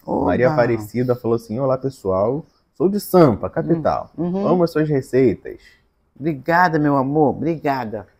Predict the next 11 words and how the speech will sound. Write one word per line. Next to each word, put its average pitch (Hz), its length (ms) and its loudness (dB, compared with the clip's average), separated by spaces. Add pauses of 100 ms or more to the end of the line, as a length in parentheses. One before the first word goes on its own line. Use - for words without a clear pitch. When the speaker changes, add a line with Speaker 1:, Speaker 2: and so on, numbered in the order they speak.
(240)
Speaker 2:
A 95 80 -4
Leila 160 280 2
tá 165 80 2
perguntando 143 440 0
quanto 180 340 -2
de 156 80 -2
fermento. 107 680 -4 (1300)
Speaker 1:
Uma 170 260 0
colher 165 380 0
de 175 120 -4
sopa. 101 480 -10